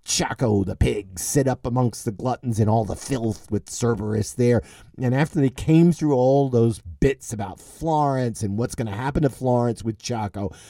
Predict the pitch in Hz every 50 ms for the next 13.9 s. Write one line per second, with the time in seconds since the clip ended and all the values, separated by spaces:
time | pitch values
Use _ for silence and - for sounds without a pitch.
0 | - - - _ 143 147 147 - 147 135 127 123 127 120 123 117 110 104 107 101
1 | 104 - - _ - 147 147 147 147 139 131 117 143 135 131 139 127 120 135 123
2 | 120 - - 139 - 165 135 120 - - - 147 139 120 95 78 64 - - -
3 | - - _ _ _ - 139 127 156 - 170 160 147 143 139 139 113 - 110 107
4 | 120 151 190 240 - - 165 147 120 - - 120 107 95 82 76 69 - _ _
5 | - 123 123 - 135 113 107 98 95 101 110 107 110 110 - - 127 117 - 123
6 | 117 101 - 95 90 113 113 - 113 98 - 110 98 87 98 85 - - 90 82
7 | - 147 156 147 143 143 139 139 135 135 135 123 - - - - _ _ _ -
8 | - 90 92 87 82 _ _ - 95 87 85 90 - - - - 107 101 101 101
9 | 101 - - - - _ 165 147 - - - 147 139 143 147 131 - 117 - -
10 | _ _ - 131 185 185 165 151 147 - - - - - 131 117 - - 131 131
11 | 156 170 143 151 156 135 113 127 110 - - - 113 107 104 101 _ _ _ -
12 | - - - - 208 190 - - - 113 104 - _ - - - 113 104 104 123
13 | 98 - 117 104 98 - - _ - - 110 104 104 104 104 101 - -